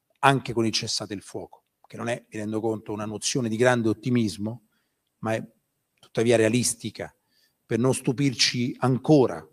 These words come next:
quando poi questi eventi torneranno a bussare alla nostra porta, poi lo vedremo parlando anche di Cina, e noi cadremo ancora una volta dal pero perché ci avevano insegnato che le guerre non esistono più e che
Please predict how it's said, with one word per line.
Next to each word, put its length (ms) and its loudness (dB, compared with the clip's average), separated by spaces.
quando 260 -2
poi 120 2
questi 260 -2
eventi 280 -2
torneranno 480 0
a 60 -4
bussare 420 -4
alla 140 0
nostra 340 -4
porta, 560 -2
poi 140 -8
lo 40 -2
vedremo 300 2
parlando 380 -4
anche 240 -4
di 120 0
Cina, 480 -2
e 80 -14
noi 360 0
cadremo 380 2
ancora 300 -2
una 100 0
volta 260 2
dal 240 2
pero 240 0
perché 200 -6
ci 140 -6
avevano 280 2
insegnato 680 -2
che 260 -6
le 120 -6
guerre 280 2
non 160 -6
esistono 480 -4
più 260 -4
e 120 -8
che 480 0